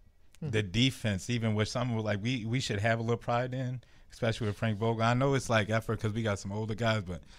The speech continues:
Speaker 2: the defense is just, we watch people.
Speaker 1: Not some.
Speaker 2: We, it's the by-, we play bystander effect defense.
Speaker 1: Oh, yeah.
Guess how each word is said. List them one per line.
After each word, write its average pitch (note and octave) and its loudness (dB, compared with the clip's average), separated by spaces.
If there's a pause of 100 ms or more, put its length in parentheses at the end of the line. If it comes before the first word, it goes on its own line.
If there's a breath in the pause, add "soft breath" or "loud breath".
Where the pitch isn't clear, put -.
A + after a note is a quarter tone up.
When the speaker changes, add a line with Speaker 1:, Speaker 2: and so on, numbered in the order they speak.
(220 soft breath)
Speaker 2:
the F#2+ -4
defense A#2 0
is G#2 -2
just, G2 -2
we C3 2
watch A2 6
people. - -4
Speaker 1:
Not A2 4
some. B2 4
Speaker 2:
We, C#3+ 2
it's D#3 2
the C#3+ 6
by-, B2+ 6
we C#3+ 4
play E3+ 2
bystander A2+ 2
effect G#2 2
defense. F#2+ -4
Speaker 1:
Oh, - -2
yeah. F#2+ -2